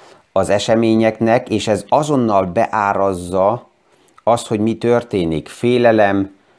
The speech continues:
vagy kapzsiság oldaláról a tőzsde nem büntet meg senkit, a tőzsde nem ö, ajándékoz senkinek, a tőzsde nem ad senkinek igazat,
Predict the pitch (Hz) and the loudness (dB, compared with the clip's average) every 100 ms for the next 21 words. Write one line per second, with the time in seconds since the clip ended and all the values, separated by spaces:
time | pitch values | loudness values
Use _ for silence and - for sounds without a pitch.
0 | _ - 90 - 117 107 104 98 90 90 | _ -4 -4 0 -2 -2 -4 -2 -2 -2
1 | 98 101 98 98 98 101 107 107 - - | -2 -2 -2 -2 0 0 2 0 -4 -6
2 | 131 131 107 104 117 110 110 95 87 90 | -2 -2 0 0 0 2 2 2 0 -2
3 | 78 - 101 101 - - 104 98 - - | -4 -2 0 0 -2 -2 -2 -2 -12 -20
4 | - - - - - 110 98 95 101 98 | -20 -20 -12 -6 0 0 2 2 2 2
5 | 90 - - - - 92 95 95 104 104 | 0 -4 -20 -20 -4 0 2 2 2 2
6 | 98 92 90 - 87 - 104 98 - 98 | 0 -2 -2 -4 -6 -4 -4 -4 -2 0
7 | 92 90 - 92 117 110 95 101 104 101 | 0 0 -4 -4 0 0 2 2 2 0
8 | 95 - - 95 87 98 87 85 131 107 | 0 -2 -2 -2 0 0 0 -2 -2 0
9 | 104 95 98 95 - | 0 2 0 0 -4